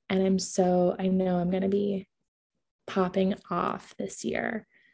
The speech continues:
I just moved. I have my new space. I just celebrated my first year in business, being fully independent on my own and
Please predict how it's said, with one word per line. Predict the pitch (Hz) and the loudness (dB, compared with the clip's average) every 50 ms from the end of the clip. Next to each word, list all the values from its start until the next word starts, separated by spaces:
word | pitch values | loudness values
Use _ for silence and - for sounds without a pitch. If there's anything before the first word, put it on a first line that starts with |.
| _ _ _ _ _ _ _ _ _ - | _ _ _ _ _ _ _ _ _ -2
I | 190 190 | 0 2
just | 190 190 185 - 208 | 4 2 2 4 6
moved. | 202 233 254 262 254 247 247 240 233 233 - - | 8 10 10 10 10 8 6 4 2 0 -2 -4
I | 190 190 | -4 -2
have | 185 185 190 180 180 175 175 185 180 - | -2 -2 -2 0 0 0 -2 -2 -4 -4
my | 185 180 | -4 -2
new | 180 180 180 180 | 0 0 -2 -2
space. | 180 - - - 233 240 240 233 233 233 - - - - - _ _ _ _ _ _ _ _ _ _ _ _ _ _ - | -4 -6 0 6 8 8 10 8 8 4 -2 -8 -10 -12 -16 _ _ _ _ _ _ _ _ _ _ _ _ _ _ -2
I | - 190 190 190 185 180 180 180 175 175 180 180 180 _ _ _ _ _ _ _ _ _ _ _ _ _ _ _ - | 0 2 2 2 2 2 2 2 2 2 0 -2 -6 _ _ _ _ _ _ _ _ _ _ _ _ _ _ _ -6
just | - 196 190 190 - - | -2 -2 -2 0 -2 -2
celebrated | 208 196 185 185 190 190 196 190 190 185 185 190 | 0 2 4 4 4 4 4 4 4 4 4 0
my | 185 185 | 0 -2
first | 180 - 190 185 180 - - - | -2 0 0 0 -2 -2 -4 -4
year | 180 175 190 208 220 220 220 220 220 226 233 226 - _ _ | 0 2 6 8 8 8 8 6 6 4 2 0 -2 _ _
in | - 190 185 185 175 | 2 2 2 2 2
business, | 170 170 175 - 240 247 254 254 262 254 247 - - - - - _ _ _ _ _ - | 0 -2 -2 0 2 2 4 4 4 2 0 -4 -10 -16 -20 -20 _ _ _ _ _ 2
being | 214 208 202 202 202 233 - - _ _ _ _ _ _ _ _ | 2 4 4 4 2 0 -2 -8 _ _ _ _ _ _ _ _
fully | - 196 196 214 226 226 | -2 2 4 8 8 8
independent | 226 220 226 220 220 208 196 202 208 233 - - | 8 8 6 4 2 -2 -2 -2 -4 -4 -6 -2
on | - 190 196 | 0 4 4
my | 214 247 262 254 - | 6 4 4 2 -2
own | - 175 170 170 165 170 185 202 220 233 - _ _ _ _ _ _ _ _ _ _ _ _ _ - | -4 -4 -4 -2 -2 2 2 2 2 2 0 _ _ _ _ _ _ _ _ _ _ _ _ _ 0
and | 190 190 190 185 185 185 180 180 185 190 190 - | 2 4 4 6 4 4 4 2 2 0 -2 -4